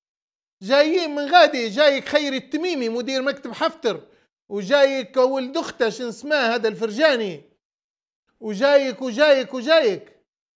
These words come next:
وباتيلي طالع يقول لك: "ما، ما فيش اقصاء حد"؟ غير تعال جاي. اذا كان في دبل ستاندرد قولوا لنا،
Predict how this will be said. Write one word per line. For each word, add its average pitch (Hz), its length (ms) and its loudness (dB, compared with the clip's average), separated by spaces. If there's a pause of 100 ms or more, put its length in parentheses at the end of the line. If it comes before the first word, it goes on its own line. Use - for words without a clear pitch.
(200)
وباتيلي 247 720 -2
طالع 262 380 2
يقول 262 240 -4
لك: 247 160 -4
"ما، 247 440 -2
ما 240 160 -6
فيش 240 240 -8
اقصاء 269 320 -6
حد"؟ 294 440 -8 (1040)
غير 285 100 -6
تعال 294 340 -2
جاي. 311 600 0 (1120)
اذا 202 220 0
كان 285 380 4
في 262 400 -2 (220)
دبل 247 440 4
ستاندرد 233 640 2
قولوا 277 260 -2
لنا، 247 420 -6